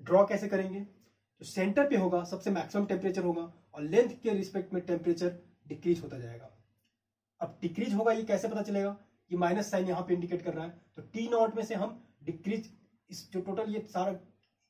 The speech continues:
एक्स, ये इसके, इसकी वैल्यू के according टी नॉट में माइनस करते जाएंगे, तो टेम्परेचर डिक्रीज होता जाएगा और प्रोफाइल जो होगा वो पैराबोलिक ही होगा। तो अब यहाँ हम राइट साइड में ड्रॉ करें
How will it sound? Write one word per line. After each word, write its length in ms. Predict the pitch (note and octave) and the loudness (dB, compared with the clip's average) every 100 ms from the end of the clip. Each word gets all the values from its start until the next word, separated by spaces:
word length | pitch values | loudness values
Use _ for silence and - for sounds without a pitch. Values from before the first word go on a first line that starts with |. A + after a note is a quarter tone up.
| _ _ | _ _
एक्स, 300 | F3 F#3 - _ _ _ _ | -6 -6 -6 _ _ _ _
ये 160 | D#3+ F3 | -6 -2
इसके, 180 | F3 G3 | -2 -2
इसकी 260 | E3+ - F#3 | -6 -4 4
वैल्यू 300 | E3+ F3+ F3+ | 4 4 2
के 160 | F#3+ | -2
according 360 | F3+ E3+ F3 G#3 - _ _ _ - | -4 -2 -4 -6 -12 _ _ _ -8
टी 80 | F#3 | -2
नॉट 320 | F#3+ F#3+ - _ - | -2 -4 -10 _ -6
में 80 | F3+ | -2
माइनस 300 | E3 D#3 F#3 | -2 -2 -2
करते 240 | F3+ F3+ | -2 0
जाएंगे, 200 | F3+ F3+ | 0 0
तो 60 | A3 | -2
टेम्परेचर 460 | G#3 D#3 D#3+ D#3+ G3+ | -2 -2 -2 -4 -4
डिक्रीज 300 | E3 E3 C#3+ | -2 -2 -4
होता 140 | C3 | -8
जाएगा 320 | B2 A#2+ C3 - _ _ D3+ | -10 -10 -12 -18 _ _ -18
और 80 | D3+ | -12
प्रोफाइल 360 | - D#3+ F#3+ A#3+ | -6 -2 2 4
जो 120 | G3+ | 4
होगा 160 | D3+ E3+ - - _ | 2 0 -4 -16 _
वो 60 | - | -6
पैराबोलिक 480 | D#3+ E3+ D#3+ D#3+ D#3 | -2 0 2 2 0
ही 120 | C3+ | -6
होगा। 240 | A#2+ A#2 - _ _ _ _ _ _ | -8 -10 -16 _ _ _ _ _ _
तो 60 | E3+ - - | -8 -8 -4
अब 240 | G#3 A#3 F#3 | -2 -2 0
यहाँ 260 | F3 G3+ | 0 2
हम 120 | G3 E3+ | 0 0
राइट 200 | E3+ F#3 | -2 0
साइड 200 | G3+ F#3 | -2 -2
में 100 | F3+ | -2
ड्रॉ 180 | F3 F3 | 0 2
करें 260 | F3+ F3 | 2 0